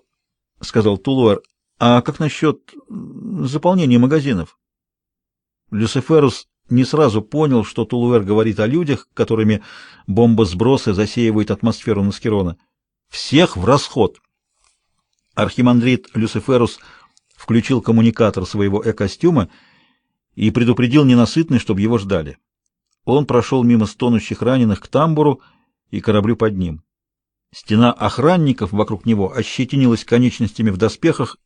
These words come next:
и зловещими выступами тел. Уже у самого тамбура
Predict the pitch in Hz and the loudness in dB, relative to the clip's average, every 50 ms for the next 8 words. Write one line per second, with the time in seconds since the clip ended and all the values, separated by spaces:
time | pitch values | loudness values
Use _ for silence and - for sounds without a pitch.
0 | _ _ - 113 101 92 110 117 117 127 120 - - - 117 113 107 117 117 - | _ _ -8 -6 -4 0 2 2 2 2 -2 -4 -2 0 0 0 2 0 -2 -4
1 | - 107 - 113 123 120 - - 107 85 - - - - _ _ _ _ _ _ | -8 -6 -4 -4 -4 -2 -2 -2 -2 -2 -2 -6 -14 -20 _ _ _ _ _ _
2 | _ _ _ _ _ _ _ _ _ _ _ _ _ 107 107 98 123 165 175 - | _ _ _ _ _ _ _ _ _ _ _ _ _ -4 -2 0 2 0 0 0
3 | 156 165 - - - 185 170 151 127 117 107 113 110 220 _ - 180 190 208 202 | -2 -4 -4 -2 -2 0 2 2 2 4 4 4 2 2 _ -2 0 2 2 2
4 | 185 147 107 90 78 78 - | 0 0 -2 -4 -6 -8 -12